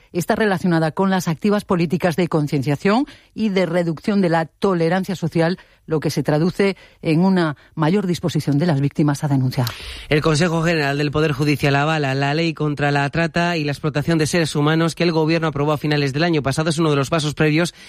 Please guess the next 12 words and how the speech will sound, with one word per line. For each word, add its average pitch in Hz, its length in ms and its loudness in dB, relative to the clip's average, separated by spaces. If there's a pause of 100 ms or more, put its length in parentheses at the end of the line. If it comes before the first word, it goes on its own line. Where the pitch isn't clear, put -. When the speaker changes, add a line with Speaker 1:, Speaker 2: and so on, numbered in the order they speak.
(220)
Speaker 2:
antes 139 240 2
de 156 100 0
que 151 60 -2
el 151 60 2
anteproyecto 147 720 0
vuelva 156 500 0
al 135 140 -8
Consejo 139 320 -2
de 135 100 2
Ministros. 127 400 0
Pedro 170 220 0
Jiménez. 135 360 0